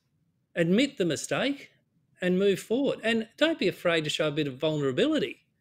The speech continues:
Um, if you're unsure about something, it's not a sh-, sign of weakness. Like, vulnerability is, is strength. It means you're real. Um, you know, be who you are. Don't pretend to be someone else. Those,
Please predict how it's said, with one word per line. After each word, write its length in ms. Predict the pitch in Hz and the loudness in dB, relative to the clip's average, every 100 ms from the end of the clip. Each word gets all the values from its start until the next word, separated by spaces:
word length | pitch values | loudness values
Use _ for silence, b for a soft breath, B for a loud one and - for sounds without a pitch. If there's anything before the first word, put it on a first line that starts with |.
| _ _ _ _ _ - | _ _ _ _ _ -8
Um, 320 | 180 165 156 | -4 -2 -2
if 180 | 175 165 | -4 -2
you're 120 | 175 | 0
unsure 680 | 175 156 - 170 208 208 135 - | 2 0 -2 2 4 4 2 -4
about 340 | 151 151 139 - | -4 -2 -2 -4
something, 440 | 160 143 147 135 | -6 -6 -8 -8
it's 220 | 185 - | -8 -6
not 160 | 240 143 | -6 -4
a 40 | - | -6
sh-, 320 | - - - | -6 -10 -12
sign 340 | - 151 139 | -6 -2 -2
of 140 | 127 110 117 | -4 -8 -2
weakness. 420 | 131 196 220 220 | 0 0 -4 -8
Like, 180 | 240 214 | -8 -10
vulnerability 800 | 220 262 262 175 151 156 147 131 | -6 -4 -2 0 0 0 0 -2
is, 240 | 117 - - _ _ _ _ - | -6 -10 -14 _ _ _ _ -6
is 160 | - | -4
strength. 580 | - - 202 294 - - - | -4 0 2 2 -4 -16 -8
It 120 | 170 | -4
means 280 | 180 196 170 | 0 0 2
you're 140 | 135 | 0
real. 640 | 120 113 151 262 131 - 156 _ _ _ _ _ | -2 -2 2 4 2 -4 -16 _ _ _ _ _
Um, 320 | - 156 147 - _ _ _ _ _ | -6 -4 -4 -8 _ _ _ _ _
you 100 | - | -2
know, 100 | 202 | -2
be 300 | 185 226 240 | 2 2 2
who 120 | 180 | 2
you 280 | 220 185 151 | -2 2 2
are. 320 | 147 240 220 | 2 -2 -4
Don't 240 | 151 202 202 | -4 -4 -6
pretend 320 | 165 156 151 | -10 -8 -8
to 60 | 139 | -6
be 80 | |
someone 300 | 139 143 131 | -8 -10 -8
else. 200 | 165 - | -6 -4
Those, 300 | - 277 - | 0 0 -2